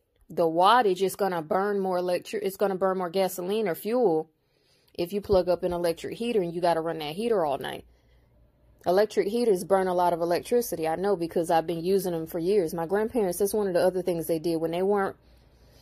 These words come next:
like, when the fireplace would die down low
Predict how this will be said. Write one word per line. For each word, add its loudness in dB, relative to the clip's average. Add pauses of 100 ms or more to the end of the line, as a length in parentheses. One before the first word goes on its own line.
(200)
like, 4
when 0
the 0
fireplace 6
would 2
die 8
down 2
low 4